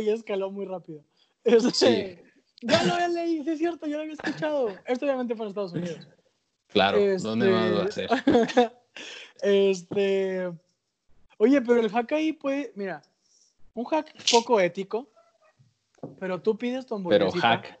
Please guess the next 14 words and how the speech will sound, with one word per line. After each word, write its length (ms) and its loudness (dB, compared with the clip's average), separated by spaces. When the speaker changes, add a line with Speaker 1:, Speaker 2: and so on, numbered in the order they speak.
Speaker 2:
pues 120 6
los 220 6
hacks 340 2
son 220 -6
poco 240 -2
éticos. 500 -8
Es 120 -4
Speaker 1:
Este, 720 4
algunos, 600 4
algunos 320 4
son, 280 4
son, 280 0
son 200 0
buenos. 480 -2